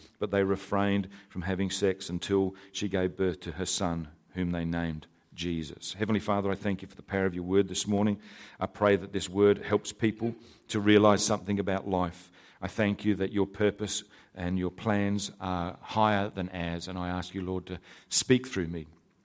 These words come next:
in a way that people can clearly understand what it is you're saying into them and the encouragement that you want to bring to their lives this morning. In the wonderful name of Jesus, and everybody said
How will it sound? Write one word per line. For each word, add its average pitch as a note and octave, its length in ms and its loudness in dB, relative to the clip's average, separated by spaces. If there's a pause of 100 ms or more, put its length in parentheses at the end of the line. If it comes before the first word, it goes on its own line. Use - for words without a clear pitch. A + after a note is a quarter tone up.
(240)
in F#2 140 -2
a E2+ 40 -2
way F#2 220 4
that F2 180 -4
people F#2 240 -4
can F2 180 -8
clearly G2 340 2
understand G2 580 0 (260)
what F#2+ 160 0
it G2 140 0
is F#2 160 0
you're F2 80 -4
saying G2 400 0
into G2 220 -4
them G2 180 2
and F#2+ 100 0
the F#2+ 80 0
encouragement F#2+ 560 -2
that G2 60 -14
you F2 80 -10
want F#2 160 -4
to - 60 -14
bring E2+ 220 -6
to F2 100 -14
their E2+ 120 -4
lives F2+ 360 -2
this - 240 -6
morning. E2 320 -6 (400)
In F#2 100 -6
the F2 80 -2
wonderful F2+ 400 -2
name F2+ 240 0
of F2+ 80 -4
Jesus, F#2+ 560 -4
and F#2 100 -10
everybody F2+ 440 0
said G#2+ 340 0